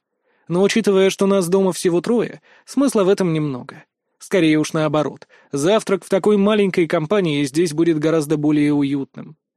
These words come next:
«Я тут немного поработала с аккаунтом, который мы создали для первого ролика. Обновила шапку канала, сделала нормальное превью.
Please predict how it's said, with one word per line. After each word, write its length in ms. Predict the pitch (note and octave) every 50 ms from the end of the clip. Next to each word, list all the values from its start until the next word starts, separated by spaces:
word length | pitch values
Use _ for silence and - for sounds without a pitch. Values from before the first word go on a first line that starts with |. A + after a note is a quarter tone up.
| _ _ _ _ _ _ _ _ _ _ _ -
«Я 200 | F#3 F#3+ A#3+ A#3+
тут 160 | A#3+ B3 -
немного 320 | B3 B3 A#3+ B3 A#3 A#3+
поработала 540 | - A3+ A#3 A3+ G#3+ A#3 A#3+ - A#3 A3+ A3
с 80 | G3 -
аккаунтом, 480 | A3 - B3+ C#4+ C#4+ B3 G3 G3+ F#3
который 300 | - F#3+ E3 F#3+ F#3+ F#3
мы 120 | F3+ F#3 F#3
создали 380 | - A3 G3+ F#3+ G#3 G3 F#3
для 160 | E3+ F3+ F#3+
первого 380 | F#3+ - G#3 F3 E3+ F3 F#3+ A3
ролика. 400 | A#3 G3+ C#3 - - - - - _ _ _ _ _ _ _
Обновила 520 | - G3 F#3+ G3+ G#3 G#3 G3+ G#3 G3 F#3+ F3+
шапку 340 | - - F3 D#3 - E3+
канала, 480 | D#3 - F#3 G3+ B3+ D4 D4 C#4+ C#4 C4+
сделала 580 | A#3 G#3+ F3+ E3 F3 F3+ F3+ F#3 F3+ F3+ F#3 F3+
нормальное 600 | F3+ F#3 F#3 F#3 F#3 F#3 F3+ F3 E3+ F3 F3 E3+
превью. 480 | D#3 F3+ F#3 F3 F#3 G#3+ C#4 D4+ C#4+